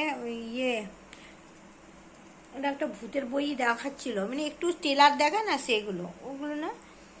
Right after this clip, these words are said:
তো আমি ভূতের ভবিষ্যৎটাই দেখছিলাম শুয়ে শুয়ে, একা একাই দেখছিলাম, ভালোই লাগছিল। চাটা খেয়ে আজকে মেয়ে সন্ধ্যা দেবে, ও যে, ও যেমন প্রত্যেক দিন সন্ধ্যা দেয় ওই দেবে।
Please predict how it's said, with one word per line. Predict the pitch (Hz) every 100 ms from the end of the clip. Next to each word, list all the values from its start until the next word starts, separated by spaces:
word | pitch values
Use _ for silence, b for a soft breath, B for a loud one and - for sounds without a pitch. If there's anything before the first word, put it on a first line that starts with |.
| B B - -
তো | 262 269
আমি | 269
ভূতের | 214 233 262
ভবিষ্যৎটাই | 247 262 269 294 285 285 285
দেখছিলাম | 247 247 294 240 233
শুয়ে | - 254
শুয়ে, | 233 240 240
একা | 240 269
একাই | 320 392
দেখছিলাম, | 311 - 220 202
ভালোই | 214 262 302
লাগছিল। | 302 247 190 190 190 190 - - - - - - - - - - - - - - - - - - - - B B B - - - - - - - - B B B -
চাটা | - 233 240 277
খেয়ে | 269 277 285 523 -
আজকে | 254 - 302
মেয়ে | 277 285
সন্ধ্যা | 294 269 254
দেবে, | 208 196 202 233
ও | 285
যে, | 294 285 277 262 220 240 240 B B -
ও | 277
যেমন | 277 285 294
প্রত্যেক | 285 262 285 254
দিন | 285 294
সন্ধ্যা | 294 269 269
দেয় | 262 311
ওই | 269 254 262
দেবে। | 254 247